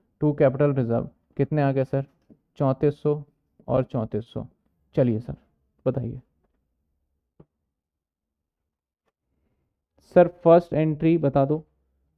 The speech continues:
फर्स्ट कॉल की एंट्री फर्स्ट कॉलम without combine entry है ये, मतलब जैसे हम लिखते थे ना कि calls in advance, calls in arrear, वो सब मैंने हटा कर डायरेक्ट एंट्री किया है।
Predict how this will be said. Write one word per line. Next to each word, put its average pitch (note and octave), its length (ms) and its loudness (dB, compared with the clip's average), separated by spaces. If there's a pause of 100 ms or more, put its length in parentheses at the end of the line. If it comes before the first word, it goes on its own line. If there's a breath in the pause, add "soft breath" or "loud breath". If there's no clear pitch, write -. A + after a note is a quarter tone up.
(320)
फर्स्ट E3+ 200 8
कॉल E3+ 220 4
की F3 120 0
एंट्री E3+ 380 2 (320)
फर्स्ट F#3 200 4
कॉलम G#3 280 4
without F#3 400 8
combine F3+ 440 4
entry F3+ 260 2
है D3 120 4
ये, D3+ 200 0 (300 soft breath)
मतलब D3+ 300 6
जैसे F3 200 4
हम F3+ 100 2
लिखते F3 320 2
थे G3 120 2
ना F3+ 120 0
कि F3 160 -4
calls D3+ 340 4
in D#3+ 180 0
advance, C#3+ 520 2
calls C#3+ 300 2
in C#3+ 140 0
arrear, C3+ 300 2
वो D3+ 180 0
सब E3+ 140 0
मैंने D#3+ 200 0
हटा C#3+ 260 2
कर E3 120 2
डायरेक्ट C#3 360 6
एंट्री A#2 300 0
किया A2 180 -2
है। B2+ 180 -10